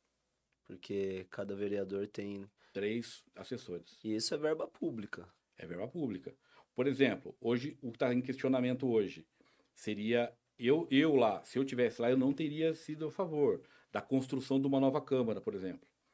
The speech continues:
Speaker 2: Esse é um assunto bem polêmico que a gente tá atravessando esse assunto agora. Eh,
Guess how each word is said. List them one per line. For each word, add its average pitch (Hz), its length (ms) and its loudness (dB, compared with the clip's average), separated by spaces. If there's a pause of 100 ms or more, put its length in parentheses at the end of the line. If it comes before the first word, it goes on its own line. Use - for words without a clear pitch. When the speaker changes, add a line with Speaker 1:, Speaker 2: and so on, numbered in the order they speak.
(240)
Speaker 2:
Esse - 160 -14
é - 20 -2
um 104 40 -2
assunto 117 240 -10
bem 123 120 0
polêmico 131 440 4
que 143 60 -6
a - 20 0
gente 135 100 4
tá 143 80 0
atravessando 139 400 0
esse 135 100 -4
assunto 151 280 -4
agora. 139 440 4 (640)
Eh, 98 440 -2